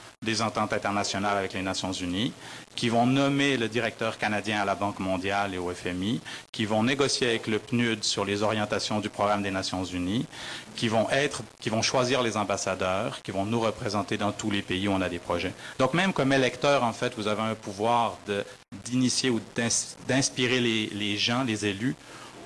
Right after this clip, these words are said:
pour qu'ils aient vos préoccupations à cœur. Encore une fois, c'est peut-être Isabelle qui va parler plus de cet aspect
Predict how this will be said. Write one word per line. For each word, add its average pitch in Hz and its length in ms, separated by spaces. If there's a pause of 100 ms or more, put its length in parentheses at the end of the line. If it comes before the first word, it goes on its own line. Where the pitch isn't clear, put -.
pour 120 220
qu'ils 113 240
aient 113 80
vos 117 140
préoccupations 98 680
à 78 40
cœur. 78 260 (840)
Encore 120 220
une 120 60
fois, 143 240 (280)
c'est - 220
peut-être 123 240
Isabelle 113 300
qui 107 60
va 101 100
parler 104 240
plus 117 220
de 104 100
cet - 560
aspect 110 360